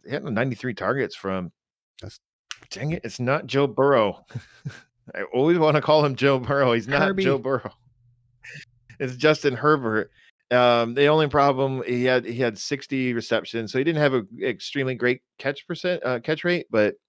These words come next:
Speaker 1: six hundred thirteen yards, not great, but not terrible, but four touchdowns this season.
Speaker 2: Mm-hmm.
Speaker 1: That's why Hunter Henry didn't make our list. Uh, I, I, if he does stay with the Chargers, because he is a free agent
Speaker 2: Sure.
Speaker 1: this season,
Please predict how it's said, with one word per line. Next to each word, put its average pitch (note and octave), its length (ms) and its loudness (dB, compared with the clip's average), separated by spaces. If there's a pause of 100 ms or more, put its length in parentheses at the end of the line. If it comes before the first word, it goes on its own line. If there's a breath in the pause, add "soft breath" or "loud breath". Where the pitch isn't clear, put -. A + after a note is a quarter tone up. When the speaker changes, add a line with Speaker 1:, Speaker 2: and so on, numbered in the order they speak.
(240)
Speaker 1:
six D3 200 -4
hundred D#3+ 240 0
thirteen C#3+ 280 -4
yards, A#2+ 280 -2
not D#3 160 -6 (320)
great, B2+ 300 0
but B2 100 -4
not A#2 160 -4
terrible, G#2 300 0
but F#2+ 180 -4
four C3 240 0
touchdowns E2 640 -8
this F2 120 -14
season. F#2 300 -6
Speaker 2:
Mm-hmm. G2+ 80 -4
Speaker 1:
That's A2+ 180 -6
why F#2+ 380 -2 (1000 soft breath)
Hunter G2 240 -6
Henry G2 220 -4
didn't F#2 200 -8
make F#2 180 -6
our E2 100 -8
list. F2+ 520 -4 (760)
Uh, A2+ 40 0
I, G#2+ 360 -2 (100)
I, A#2 320 0 (540)
if C#3 200 2
he D#3 120 0
does B2+ 260 4
stay C#3 460 4
with B2+ 520 2 (100)
the A#2 100 -4
Chargers, A#2 540 -2
because G#2 360 -6
he G2+ 140 -4
is F#2+ 160 -4
a G2+ 160 -4 (120)
free A#2 220 -2
agent G2 540 -4
Speaker 2:
Sure. F#2 160 -8
Speaker 1:
this - 100 -10
season, F#2+ 480 -8